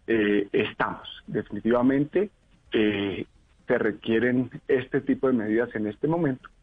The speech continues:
eh, por muchas razones, varias razones. Eh, la primera es que, eh, efectivamente, como dice el doctor, eh, nosotros tenemos una gran preocupación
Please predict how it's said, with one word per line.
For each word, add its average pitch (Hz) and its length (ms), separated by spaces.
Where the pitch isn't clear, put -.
eh, 113 300
por 143 260
muchas 139 480
razones, 107 360
varias 120 300
razones. 107 380
Eh, 98 260
la 107 160
primera 131 440
es 143 260
que, 151 300
eh, 101 440
efectivamente, 113 680
como 110 160
dice 110 140
el 127 80
doctor, 107 560
eh, 101 240
nosotros 104 540
tenemos 107 340
una 123 200
gran 127 240
preocupación 107 640